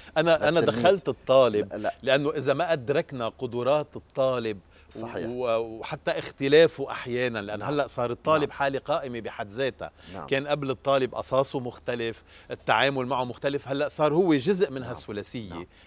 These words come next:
Speaker 1: انطلاقا
Speaker 2: صحيح.
Speaker 1: من هون، نحن لم نغفل
Speaker 2: آه.
Speaker 1: لا دور الإدارة ولا تكاملها طبعًا مع الجهاز التربوي،
Speaker 2: يعني.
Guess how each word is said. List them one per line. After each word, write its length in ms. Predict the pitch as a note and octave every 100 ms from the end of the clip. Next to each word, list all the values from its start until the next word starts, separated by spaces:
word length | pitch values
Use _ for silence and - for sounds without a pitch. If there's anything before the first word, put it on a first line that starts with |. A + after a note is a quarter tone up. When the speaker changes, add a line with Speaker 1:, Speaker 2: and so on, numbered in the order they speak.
| -
Speaker 1:
انطلاقا 340 | C3 D3 D#3+
Speaker 2:
صحيح. 120 | D3 C3+
Speaker 1:
من 100 | C3
هون، 180 | C3
نحن 200 | A2 A2
لم 260 | C3 D#3+ D3+
نغفل 440 | C#3+ A2 - G2
Speaker 2:
آه. 60 | F2 - - -
Speaker 1:
لا 200 | A2+ C#3
دور 340 | C#3+ D#3 D#3
الإدارة 640 | C#3 C3+ B2 C3+ D3 D3 G3 _ - - A2+
ولا 220 | B2 D#3
تكاملها 580 | D#3 D#3+ D#3+ D3 C#3+ C3+
طبعًا 280 | B2+ B2+ A#2
مع 200 | A#2+ A2
الجهاز 400 | G#2+ G#2 A#2+ A2
التربوي، 540 | A2 B2+ B2 A#2+ A#2+
Speaker 2:
يعني. 140 | B2